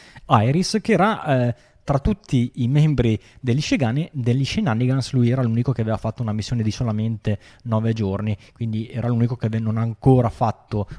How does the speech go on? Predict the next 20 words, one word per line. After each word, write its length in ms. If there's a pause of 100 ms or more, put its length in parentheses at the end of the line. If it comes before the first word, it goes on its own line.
una 180
missione 380
di 100
lunga 300
durata 400
di 80
sei 160
mesi, 420 (360)
ma 120
qua 160
si 160
rifà 280
la 100
grande 400
perché 320
la 100
sua 160
prossima 400
missione 500
sarà, 380